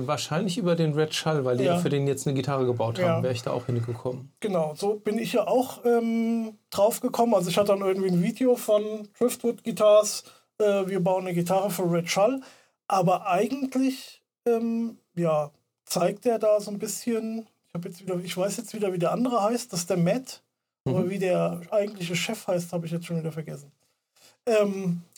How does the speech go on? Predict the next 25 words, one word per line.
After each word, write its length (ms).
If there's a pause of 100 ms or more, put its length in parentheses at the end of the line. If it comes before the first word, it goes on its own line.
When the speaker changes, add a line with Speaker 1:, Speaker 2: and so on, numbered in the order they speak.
(120)
Speaker 2:
auf 180
jeden 180
Fall, 340
äh, 120
zeigt 260
er 60
da, 160
wie 80
man 420
Akustikgitarren 920
baut. 540 (560)
Ne? 120
Speaker 1:
Mhm. 160 (340)
Speaker 2:
Der 120
hat, 380
äh, 360 (440)
sich 240
das, 300
glaub 240
ich, 240
mehr 220
oder 140
weniger 240
selbst 400
beigebracht. 840